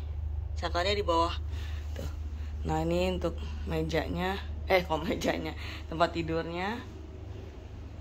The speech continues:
Untuk tempat tidurnya, teman-teman. Ini ruangannya lumayan cukup besar ya untuk harga segini ya. Jadi ini bisa untuk koper nih, di bagian sini bisa untuk naruh koper, agak cukup lega kita.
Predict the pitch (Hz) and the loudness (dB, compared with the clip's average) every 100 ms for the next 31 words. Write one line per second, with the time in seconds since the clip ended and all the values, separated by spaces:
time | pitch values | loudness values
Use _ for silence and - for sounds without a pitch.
0 | - - 170 165 160 160 165 160 160 175 | -4 0 0 0 0 0 0 0 0 -2
1 | 180 165 165 170 196 254 - - - - | -2 -2 -2 -2 -2 -4 -8 -10 -10 -12
2 | - - - - - - - - - - | -10 -10 -10 -10 -10 -8 -10 -10 -10 -12
3 | - 175 180 185 185 175 165 160 160 180 | -2 4 6 8 6 6 4 4 2 2
4 | 185 180 170 170 - 160 156 - 165 175 | 2 2 2 2 0 2 2 2 2 0
5 | 170 - 160 151 165 165 156 165 165 156 | -2 -2 -2 -2 -2 -2 0 2 2 2
6 | 160 - - - - 160 170 180 190 156 | -2 -8 -10 -8 0 6 6 6 4 2
7 | 156 156 165 - 160 - 165 165 151 156 | 2 2 2 4 4 4 2 0 0 0
8 | 147 156 156 156 170 170 165 151 151 147 | 2 0 2 2 2 0 -2 -2 -2 -2
9 | - - 143 - 175 208 - - - - | -2 0 2 4 2 0 -10 -10 -10 -4
10 | 156 151 151 - - 147 151 147 156 147 | 2 2 2 -4 -2 -2 0 -2 -4 -6